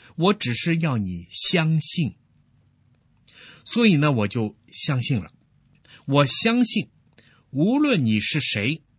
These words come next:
是否被拣选，是否被预定，如果你愿意呼求主的名，那么你就会得救。这就是神的应许。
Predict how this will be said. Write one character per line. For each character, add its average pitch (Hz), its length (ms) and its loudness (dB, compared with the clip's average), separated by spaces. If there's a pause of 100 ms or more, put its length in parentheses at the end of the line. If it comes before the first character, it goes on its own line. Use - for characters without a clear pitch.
(480)
是 269 460 2
否 104 260 -2
被 117 320 2
拣 151 380 2
选， 107 520 -4 (160)
是 180 380 -2
否 92 240 -4
被 127 160 -2
预 107 260 -4
定， 120 240 -4 (1700)
如 226 200 2
果 226 160 4
你 113 460 4
愿 233 240 6
意 127 100 4
呼 226 320 -2
求 139 280 -2
主 82 240 -10
的 104 140 -2
名， 98 400 0 (220)
那 170 120 2
么 135 120 4
你 90 320 -2
就 214 260 0
会 101 200 -4
得 85 220 -8
救。 - 180 -2 (800)
这 240 260 -2
就 131 220 -2
是 110 240 -4
神 120 320 -2
的 151 80 -2
应 185 260 2
许。 76 460 -4